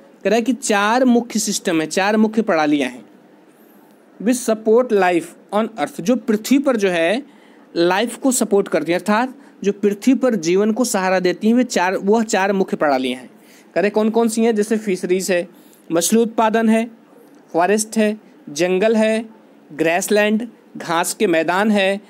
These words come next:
and agriculture, कृषि है। ये चार जो है four system है, main system है, जो जीवन पे, जो पृथ्वी पर जो है जीवन को support करते हैं।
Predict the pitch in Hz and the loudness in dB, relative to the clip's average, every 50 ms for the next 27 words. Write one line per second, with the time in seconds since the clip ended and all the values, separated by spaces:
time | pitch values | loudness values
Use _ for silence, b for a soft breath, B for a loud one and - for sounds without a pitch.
0 | B B B B _ _ 190 202 214 226 233 220 - 196 180 185 180 180 180 170 | B B B B _ _ -2 -2 -2 -2 -4 -4 -2 -2 -2 -2 -2 -2 -4 -2
1 | 165 196 208 247 277 - - - - 254 226 - - 208 135 - - - - - | 0 0 0 0 0 -4 -8 -8 -4 -4 -4 -2 -2 -4 -6 -8 -10 -20 -20 -20
2 | - - - - - - - - - 170 175 170 - 190 180 190 214 220 226 226 | -20 -20 -20 -20 -20 -20 -20 -12 -6 -6 -4 -2 -2 0 0 0 0 0 0 2
3 | 208 202 208 233 220 - - - 185 185 202 202 202 - 185 - - 214 208 202 | 2 2 0 0 -2 -4 -2 2 4 4 4 2 0 -2 -2 -2 0 0 0 2
4 | 208 202 165 156 160 170 196 - 190 175 - - 175 165 175 208 269 320 B B | 2 2 2 0 0 0 -2 -4 -4 -6 -4 -2 -2 0 0 -2 -2 -4 B B
5 | B B B B B 175 160 165 185 196 190 160 160 165 175 185 202 202 202 - | B B B B B -6 -2 2 2 2 2 2 2 2 2 2 0 -2 -2 0
6 | 208 202 202 208 208 - - - B B B B B - 165 180 175 - 180 170 | 2 2 4 2 0 -2 -4 -12 B B B B B -4 -4 -2 -2 -2 -4 0
7 | - 226 226 220 240 220 208 208 202 185 175 185 220 214 185 156 151 170 175 190 | 0 -2 0 0 0 0 0 0 0 0 0 0 0 0 -2 0 0 0 2 2
8 | 202 196 240 220 - - 175 175 151 135 143 120 107 - 110 - | 0 0 -2 -2 -2 -2 0 -2 0 0 -2 -4 -4 -8 -14 -16